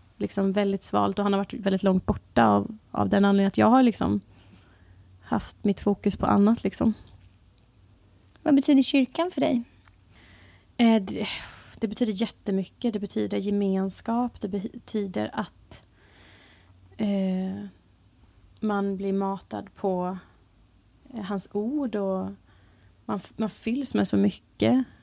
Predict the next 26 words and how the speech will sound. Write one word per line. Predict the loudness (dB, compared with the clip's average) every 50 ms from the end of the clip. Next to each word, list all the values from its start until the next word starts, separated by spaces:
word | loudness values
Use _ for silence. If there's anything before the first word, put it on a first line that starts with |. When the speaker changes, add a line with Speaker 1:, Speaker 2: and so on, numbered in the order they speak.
| _ 2
Speaker 1:
och | 4 4
man | 6 6
blir | 4 4
påmind | 2 2 2 2 4 4 4 6 6 8 8 8
av | 6 6 4 4
han, | 4 2 2 0 -2 _
av, | 0 0 2 2 2 0 0 -2 0
eh, | 0 0 0 -2 -4
vem | -2 0 2 2 4 4
han | 2 2 2
är | 0 2 2 4 4 4 4 2 2
och, | 2 2 0 0 -2 -4 -8 _ _ _ _ _ -20 -20 -20 -20 -20 _ _ _ _ _ _ _
men, | 0 2 2 4 4 2 2 0 0
eh, | -2 -2 -4 -6 -10 _ _ _ _ _ _ _ _ _ _ _ _ _ _ _ _ -2
ja, | 0 2 2 0 0 -4 _ _
mycket | 2 2 2 2 0 -2 0
så | 0
här | 2
gemenskap | 2 2 2 2 2 2 0 0 -2 -2 -2 0 0 0 0 0 -2
och | -4 -2
kärlek | -2 -2 -2 -2 -2 -2 -4 -4 -6 -8 _ -6 -4
och | -2 -2 -2 -2 -4 -8 -18 _ _ _ _ _ _ -20 -20 -20 _ _ _ _ _ _ _ _ _ _ _ _ _ _ _ _
det | -8 -6
betyder | -2 0 0 0
väldigt | 0 0 -2 -2
mycket. | -2 -4 -4 -4 -8 -12